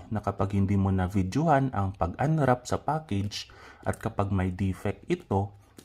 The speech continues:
ay hindi mo na maibabalik ang defective item at mag-request ng refund? So the short answer po is no. Ipinagbabawal po ito sa batas natin na Republic Act seven three nine four or yung the Consumer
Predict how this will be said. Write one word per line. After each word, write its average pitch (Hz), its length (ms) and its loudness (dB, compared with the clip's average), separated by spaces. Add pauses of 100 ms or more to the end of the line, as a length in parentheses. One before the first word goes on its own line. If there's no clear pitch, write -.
(180)
ay 156 80 2
hindi 156 320 2
mo 139 80 2
na 131 160 4
maibabalik 104 800 0
ang 98 160 0
defective 92 560 -4
item 107 480 -2
at - 160 -6
mag-request 90 640 -2
ng 85 160 0
refund? 85 560 0 (800)
So 165 160 -2
the 165 80 0
short 175 320 0
answer 131 400 0
po 156 240 0
is 110 240 -6
no. 92 400 4 (320)
Ipinagbabawal 107 880 2
po - 80 -4
ito - 240 -4
sa 90 160 -2
batas 82 400 -4
natin 110 480 2
na 101 80 2
Republic 90 560 0
Act 90 160 0
seven 90 480 0
three 87 160 0
nine 127 320 2
four 104 400 0
or 185 160 2
yung 175 160 4
the 151 160 -2
Consumer 110 640 0